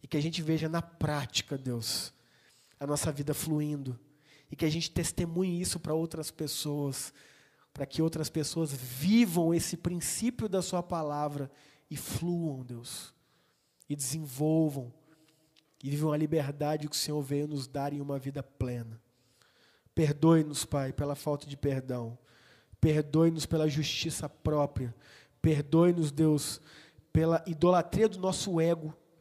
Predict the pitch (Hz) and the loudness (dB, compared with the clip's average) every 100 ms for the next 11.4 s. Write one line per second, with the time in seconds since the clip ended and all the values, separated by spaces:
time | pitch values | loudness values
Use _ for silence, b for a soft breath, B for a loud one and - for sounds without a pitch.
0 | b b b _ - 147 - 170 175 - | b b b _ -2 0 2 0 -2 -4
1 | 175 180 180 175 160 - 190 185 190 175 | -4 -2 0 0 0 2 2 2 -2 -2
2 | 147 190 208 208 - 220 131 131 113 - | -2 -4 -6 -10 -12 -12 -4 -4 -4 -10
3 | _ b b b b b _ _ _ _ | _ b b b b b _ _ _ _
4 | 135 143 160 156 175 160 180 190 180 - | -10 -4 0 0 0 -2 -2 -4 -4 0
5 | 180 180 190 180 160 - 202 202 180 - | 0 0 -4 0 0 0 -4 -4 -4 -4
6 | 160 160 170 143 123 - - _ - 180 | -4 -2 -2 -2 -6 -8 -12 _ -12 -8
7 | 175 160 131 117 120 120 - b b b | -6 -4 -4 -6 -8 -10 -20 b b b
8 | b 135 165 165 156 - 190 196 - 175 | b -8 -4 -4 -4 -4 -4 -4 -6 -4
9 | - 185 202 196 180 170 170 175 180 - | -4 -2 -2 0 0 0 -2 -4 -8 -8
10 | 170 170 - 185 160 165 180 170 147 143 | -6 -4 -4 -4 -2 -4 -4 -4 -6 -4
11 | 151 147 - - | -6 -6 -8 -14